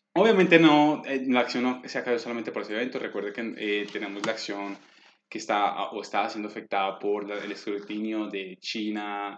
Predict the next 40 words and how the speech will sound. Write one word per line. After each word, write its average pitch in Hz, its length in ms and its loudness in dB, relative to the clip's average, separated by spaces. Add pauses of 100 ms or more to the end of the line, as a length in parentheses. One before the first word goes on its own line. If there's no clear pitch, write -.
del 95 380 -6
gobierno 95 340 -8
de 110 60 -8
China, 107 580 -6 (360)
que 110 100 -4
le 107 60 0
está 101 280 -4
viendo 104 400 -4
si 107 180 -6
es 101 160 -6
una, 101 480 -8 (120)
si - 160 -6
es 104 160 -6
un, 113 380 -8
si - 180 -10
es 104 140 -8
una 107 120 -4
empresa 110 360 -8
que 107 380 -4
promueve 98 400 -8
mucho 117 260 -6
el 117 80 -2
monopolio. 117 960 0 (540)
Eh, 120 380 8
también 113 280 4
le 113 80 4
bloquearon 117 440 4
el 113 180 0
I 107 140 -2
P 107 160 -4
O 107 60 -2
de 107 120 0
la 107 200 0
Ant 117 180 4
Group, 110 300 -2 (280)
etcétera, 139 380 -2
etcétera, 135 300 -4
etcétera. 143 340 -6
Pero 127 160 4
bueno, 165 440 6